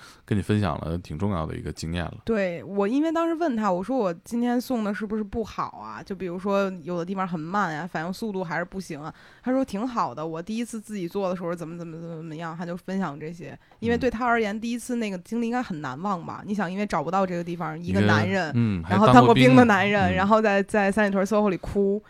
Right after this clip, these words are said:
Speaker 2: 应该是一个挺惨的事儿。
Speaker 1: 是，其实他这个标准，我觉得提炼得也很好，遵守规则，这是一个其实蛮高的标准，如果你把它放到某个行业的整个行业里头。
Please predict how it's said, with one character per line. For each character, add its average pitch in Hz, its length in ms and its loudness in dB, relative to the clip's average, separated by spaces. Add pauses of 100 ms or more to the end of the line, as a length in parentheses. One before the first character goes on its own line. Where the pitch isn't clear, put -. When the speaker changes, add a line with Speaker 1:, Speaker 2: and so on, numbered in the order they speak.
(160)
Speaker 2:
应 226 100 -4
该 226 120 2
是 220 140 -2
一 - 20 0
个 190 80 -2
挺 180 200 -6
惨 - 260 -4
的 - 80 -14
事 - 140 -8
儿。 - 160 -8 (300)
Speaker 1:
是， 85 580 0
其 - 120 0
实 120 200 4
他 117 160 -2
这 113 100 0
个 90 80 -4
标 107 240 4
准， 69 260 -2
我 60 80 -8
觉 73 200 -6
得 78 200 -4 (420)
提 - 140 -4
炼 92 180 4
得 76 60 0
也 71 60 -4
很 80 200 -8
好， - 240 -8
遵 120 140 4
守 98 100 0
规 107 240 2
则， - 180 -4 (300)
这 110 140 0
是 101 120 2
一 95 80 4
个 101 260 6 (240)
其 - 140 -4
实 98 80 2
蛮 80 160 0
高 95 160 2
的 113 80 2
标 73 220 -2
准， 71 180 -8
如 78 80 -2
果 98 140 2
你 82 140 -2
把 71 100 -8
它 82 80 -6
放 92 160 -2
到 78 120 -2 (300)
某 80 220 0
个 110 180 0
行 80 220 -6
业 90 140 -2
的 80 60 -4
整 76 200 -8
个 95 100 4
行 - 220 -10
业 78 100 -8
里 82 120 -12
头。 - 180 -16